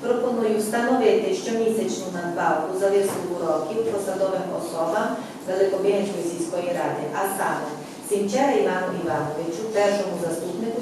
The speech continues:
сільського голови Великобилянської сільської ради, в розмірі десять відсотків до посадового окладу з урахуванням надбавки за ранг посадової особи місцевого самоврядування, стаж роботи понад три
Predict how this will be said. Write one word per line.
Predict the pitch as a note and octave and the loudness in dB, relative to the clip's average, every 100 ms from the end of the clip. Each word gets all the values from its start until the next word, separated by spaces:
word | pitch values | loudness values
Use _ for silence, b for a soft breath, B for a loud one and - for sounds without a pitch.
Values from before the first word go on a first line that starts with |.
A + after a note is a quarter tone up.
| A#3 | -6
сільського | A#3+ B3 A#3 A#3 | -6 -2 2 2
голови | A#3 A#3 A3+ A3+ | 4 4 4 2
Великобилянської | A3+ A3 A3 A3 A3 A3 A3+ A3 | 2 0 0 0 0 0 0 0
сільської | A3 A3 A3 G#3+ G#3+ | 0 -2 0 0 2
ради, | G#3+ G#3+ A3 B B G3+ | 0 0 -2 B B 0
в | G#3+ | 4
розмірі | A3 C4 B3+ B3+ G#3 | 6 6 4 4 4
десять | G3+ G3+ F#3+ F3 | 2 2 0 -2
відсотків | E3+ E3+ D#3+ D#3+ - G#3 | -4 -2 0 0 -2 -2
до | G3 | -2
посадового | F3+ F3 E3 F#3 G3 F#3+ - - | -2 -4 -2 0 2 0 0 -2
окладу | D#3+ F#3+ F#3+ A3 A3 | -2 -4 -4 -4 -4
з | G#3 | -4
урахуванням | G3 F#3+ F#3+ A3+ A3+ A3 G3 F3+ | -2 -2 -2 0 2 2 0 -2
надбавки | F3 E3+ F3 F3 E3+ E3 | -2 0 0 0 -2 -2
за | D#3+ D#3 | -4 -4
ранг | - - - B B B | -4 -4 -6 B B B
посадової | G3 G3 G#3 G#3 A3 A3+ A3+ | -2 0 2 2 4 6 6
особи | A3 G#3+ G3 F3+ | 6 2 2 0
місцевого | F3 F#3+ F3 E3+ | -2 -2 0 -2
самоврядування, | E3 E3 D#3+ E3 E3 D3+ E3 F#3+ A#3+ A#3+ - | -2 -4 -4 -4 -4 -2 -2 -2 -2 -4 2
стаж | G3+ G3+ F3+ | 4 4 2
роботи | - - A3+ B3+ - | 0 0 0 0 -2
понад | - G3+ G#3+ F3+ | -4 -2 -4 -4
три | F3+ | -2